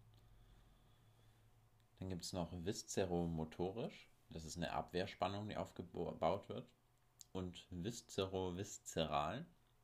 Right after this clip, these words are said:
das ist so zum Beispiel die Blasenentleerung. Nächster Themenpunkt ist die Miktion. Wir kommen erstmal zu den Harnblasenmuskeln. Es gibt einmal den Musculus sphincter externus,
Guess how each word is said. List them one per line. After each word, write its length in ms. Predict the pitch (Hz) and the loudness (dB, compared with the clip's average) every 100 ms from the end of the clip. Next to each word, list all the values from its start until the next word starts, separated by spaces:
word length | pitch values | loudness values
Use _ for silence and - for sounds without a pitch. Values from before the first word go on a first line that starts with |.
| _ | _
das 180 | - 82 | -10 -8
ist 240 | 85 - - | -8 -8 -2
so 180 | 85 80 | 0 0
zum 200 | - 76 | -2 -4
Beispiel 240 | 76 80 | -4 -4
die 120 | 78 | -4
Blasenentleerung. 920 | 76 67 69 73 69 73 69 71 76 - - - - - - - - - - - - - | 0 0 0 -4 -6 -4 -4 -2 -2 0 2 6 12 12 12 10 0 -4 -4 -8 -10 -4
Nächster 360 | 78 - 90 | -2 2 2
Themenpunkt 540 | - 95 98 95 98 85 | 2 0 0 -2 -2 -6
ist 200 | - 87 | -4 0
die 120 | 82 | 2
Miktion. 880 | 78 78 - - - 67 - 65 - - - - - | 0 -2 -6 -6 -2 -2 -4 -8 -10 -16 -20 -20 -8
Wir 100 | 87 | -6
kommen 200 | - 85 | 0 2
erstmal 300 | 78 - 82 | 2 0 -4
zu 140 | - | -2
den 240 | 78 78 82 | -2 0 2
Harnblasenmuskeln. 1200 | 78 85 80 73 73 73 73 76 - 87 107 120 - - - - - - - | 4 4 2 2 0 -2 -2 -4 -4 -4 -4 -8 -18 -20 -20 -20 -20 -20 -20
Es 100 | - | -6
gibt 200 | - 87 | -4 0
einmal 320 | 82 85 82 80 | 2 4 4 2
den 280 | 80 78 | 0 0
Musculus 640 | 85 92 - 95 87 85 - | 0 0 -2 -2 -2 -2 -2
sphincter 760 | - - 98 120 107 98 95 - | -2 0 0 -2 -2 -2 -4 -4
externus, 1080 | 82 - - - 82 73 98 143 175 - | -6 -4 -10 -2 2 2 2 0 -2 -6